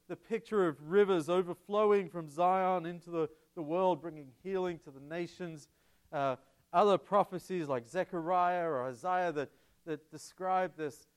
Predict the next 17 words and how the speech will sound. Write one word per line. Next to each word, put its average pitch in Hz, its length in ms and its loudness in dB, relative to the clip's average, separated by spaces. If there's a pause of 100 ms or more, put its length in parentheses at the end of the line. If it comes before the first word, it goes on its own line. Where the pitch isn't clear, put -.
(300)
uh, 123 180 -6 (180)
lion 185 600 0
and 143 140 -10
the 135 80 -8
lamb 185 520 -6
laying 180 340 -8
together 165 680 -6
and, 117 100 -16 (320)
and 123 140 -20
just 139 220 -18
the, 131 220 -6 (680)
um, 120 240 -10 (680)
tranquility, 185 840 -2
the 143 140 -12 (160)
peace 190 400 -10
that 139 180 -20
God 151 360 -4